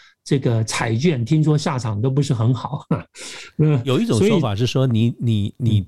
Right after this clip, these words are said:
Speaker 2: 得了一个大的利得，
Speaker 1: 嗯。
Speaker 2: 你应该要付出某一些代价。
Speaker 1: 啊，这，对，也，也有这种说法，啊，
Speaker 2: 对，对，
Speaker 1: 所以基督徒他在失败的时候，
Speaker 2: 对，对，对。嗯。
Speaker 1: 他比较会去，去问说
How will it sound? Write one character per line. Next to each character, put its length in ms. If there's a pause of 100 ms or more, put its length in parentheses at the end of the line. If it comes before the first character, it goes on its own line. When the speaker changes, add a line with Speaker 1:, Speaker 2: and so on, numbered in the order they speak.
Speaker 2:
得 160
了 100
一 80
个 120 (180)
大 200
的 120
利 340
得， 240
Speaker 1:
嗯。 60
Speaker 2:
你 100
应 140
该 60
要 80
付 280
出 160
某 220
一 40
些 220 (220)
代 180
价。 180 (200)
Speaker 1:
啊， 160 (500)
这， 140
对， 300
也， 220
也 240
有 140
这 140
种 140
说 200
法， 160 (140)
啊， 80
Speaker 2:
对， 60
对， 40
Speaker 1:
所 140
以 80
基 160
督 140
徒 160
他 100
在 160
失 240
败 160
的 100
时 180
候， 200
Speaker 2:
对， 160
对， 80
对。 0
嗯。 80 (180)
Speaker 1:
他 200
比 180
较 240
会 380
去， 520 (140)
去 180
问 320
说 360